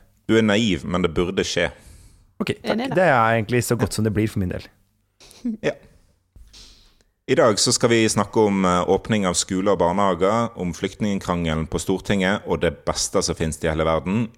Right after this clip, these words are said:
Speaker 1: utepils når det er opplett. Men først vil jeg bare igjen få anbefale Koronapodden, som i dag, fredag, har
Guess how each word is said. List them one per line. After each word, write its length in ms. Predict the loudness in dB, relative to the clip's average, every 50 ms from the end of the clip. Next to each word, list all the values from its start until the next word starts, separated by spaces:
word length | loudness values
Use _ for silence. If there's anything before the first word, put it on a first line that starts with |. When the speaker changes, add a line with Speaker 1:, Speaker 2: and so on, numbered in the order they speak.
| _ -6
Speaker 1:
utepils 680 | -6 -6 -4 -6 -8 -4 -4 -4 -4 -2 -4 -4 -6 -6 -6
når 300 | -4 -4 -4 -4 -4 -4
det 80 | -4 -2 -2
er 60 | -4 -6
opplett. 540 | -8 -12 -8 -6 -6 -6 -8 -10 -12 -14 -14 -14 -18 -20 _ -20 -20 -20 _ _ _ _ _
Men 100 | -4 0
først 340 | 2 2 0 0 -4 -4 0
vil 120 | 2 2
jeg 80 | 2 4
bare 120 | 4 4 4
igjen 180 | 4 2 0
få 340 | -4 -2 0 0 0 0 0 -2
anbefale 580 | -2 -2 -2 -4 -4 -2 -2 -2 0 -2 -4
Koronapodden, 800 | -4 -6 -4 -2 0 0 0 -2 -2 -4 -4 -4 -4 -6 -4 -4 -4
som 180 | -4 -4 -4 -4
i 40 |
dag, 360 | -4 -2 0 2 2 2 0 -2 -8 -16
fredag, 600 | -18 -8 -4 -2 0 0 0 0 0 0 -2 -2
har 260 | 0 0 0 0 0